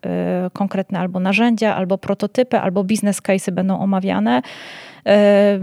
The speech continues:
właśnie albo w duchu design thinking, albo service design, albo z jakimś jeszcze takim podejściem, e, U X-owym.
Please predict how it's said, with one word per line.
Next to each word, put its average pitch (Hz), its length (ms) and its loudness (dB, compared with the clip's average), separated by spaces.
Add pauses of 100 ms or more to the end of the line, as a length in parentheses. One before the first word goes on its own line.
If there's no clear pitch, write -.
(280)
właśnie 190 320 0
albo 185 220 -2
w 190 60 -4
duchu 190 260 -2
design 220 360 2
thinking, 214 600 2
albo 190 260 2
service 220 420 0
design, 185 640 -2
albo 196 640 2
z 190 40 -6
jakimś 190 300 -4
jeszcze 196 180 -6
takim 202 300 -4
podejściem, 190 680 0
e, 190 340 4
U - 60 4
X-owym. 180 560 -2